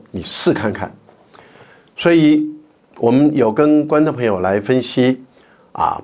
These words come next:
不管对于美国的军工企业，也就是十三家的军工企业实施制裁，对于其中的六位C E O实施制裁。我们刚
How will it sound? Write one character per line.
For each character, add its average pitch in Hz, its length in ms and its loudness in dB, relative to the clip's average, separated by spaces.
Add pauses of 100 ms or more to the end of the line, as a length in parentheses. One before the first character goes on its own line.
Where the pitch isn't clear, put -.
不 185 100 0
管 78 260 -2 (680)
对 143 180 2
于 127 80 4
美 110 180 0
国 120 160 0
的 120 140 4
军 170 380 -2
工 170 260 0
企 170 320 -10
业， 135 260 2 (520)
也 101 180 -2
就 131 160 0
是 123 180 2
十 - 220 -4
三 165 300 -2
家 151 280 0
的 127 240 0
军 139 220 -2
工 135 200 0
企 - 240 -10
业 107 320 0 (600)
实 - 220 -2
施 120 160 0
制 135 160 0
裁， 98 320 -6 (600)
对 170 160 2
于 151 280 2
其 151 280 -4
中 190 320 0
的 120 220 2
六 156 340 0
位 135 240 2
C - 220 -4
E 143 160 4
O 143 340 2 (240)
实 - 220 -4
施 127 180 -2
制 143 160 0
裁。 90 300 -6 (260)
我 - 100 0
们 120 100 0
刚 147 180 0